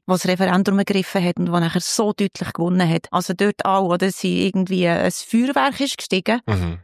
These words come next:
Speaker 1: Es ist so schön gewesen und das ist genau das, was ja die Arbeit ausmacht bei uns. Und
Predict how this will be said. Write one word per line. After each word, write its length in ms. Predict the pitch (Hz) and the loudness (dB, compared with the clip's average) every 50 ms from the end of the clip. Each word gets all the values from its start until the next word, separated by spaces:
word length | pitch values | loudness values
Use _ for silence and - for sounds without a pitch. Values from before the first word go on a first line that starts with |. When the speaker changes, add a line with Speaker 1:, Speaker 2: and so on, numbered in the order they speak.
| _ _ | _ _
Speaker 1:
Es 200 | 196 185 - - | -4 -4 -2 -2
ist 200 | 196 170 - - | -4 -4 -2 -2
so 260 | - 214 220 233 240 | 0 2 2 2 0
schön 480 | 233 - - - - 196 202 226 240 233 | -2 -4 -4 0 2 2 2 2 0 -2
gewesen 320 | - - 208 214 208 214 | 0 0 0 0 0 0
und 180 | 196 190 190 - _ | 0 -2 -2 -2 _
das 160 | - 226 - | -2 -2 -2
ist 140 | 233 226 - | -2 -2 0
genau 280 | 247 226 220 220 226 | 0 2 2 2 2
das, 240 | 226 - 220 214 - | 2 0 0 0 2
was 80 | 220 202 | 2 2
ja 120 | 196 196 | 2 0
die 100 | - - | 0 -2
Arbeit 340 | 175 180 190 - - - - | -2 -2 -2 -4 -4 -6 -4
ausmacht 420 | 196 196 - 202 190 175 - - _ | -4 -2 0 0 -2 -2 -4 -6 _
bei 100 | - 190 | -4 0
uns. 300 | 196 190 180 170 - - | 0 0 0 0 -2 -2
Und 180 | - 185 170 | -2 -2 -2